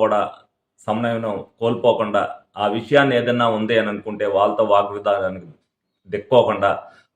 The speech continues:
పోలీసు వారికి కానీ అక్కడున్న ఆర్ఓకి కానీ కంప్లైంట్ చేయండి, వాళ్ళే చూసుకుంటారు. ఎవరైతే ఘర్షణ వైఖరికి దిగుతారో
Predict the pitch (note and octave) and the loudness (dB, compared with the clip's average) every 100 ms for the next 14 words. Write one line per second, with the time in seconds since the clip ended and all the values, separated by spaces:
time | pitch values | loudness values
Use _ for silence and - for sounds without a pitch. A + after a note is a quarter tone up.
0 | _ C3 C3+ C#3+ C3 B2 A#2+ A2 A2+ G#2 | _ 0 2 2 4 4 6 4 2 0
1 | - _ - G#2 A2 A2 A#2+ G#2+ A2 A2 | -8 _ -10 -4 -2 0 2 2 4 2
2 | G#2+ G#2+ G#2 G#2 G2+ A2 G#2+ A2 A2 A#2+ | 2 -2 -2 -4 0 0 0 -2 -2 -4
3 | - F2 G2+ A2+ A2+ A2 G#2+ A2 A2 A2 | -8 -2 2 2 0 -2 -6 -4 -2 0
4 | A#2+ G#2 G#2+ A#2 A#2+ A#2 F2 - F#2 G2+ | 2 2 4 4 4 2 2 -6 -2 0
5 | - B2 A#2+ A2+ G#2+ A2 - G#2+ G2+ G2+ | 0 -2 0 0 0 -4 -6 -12 -6 2
6 | G#2+ | 4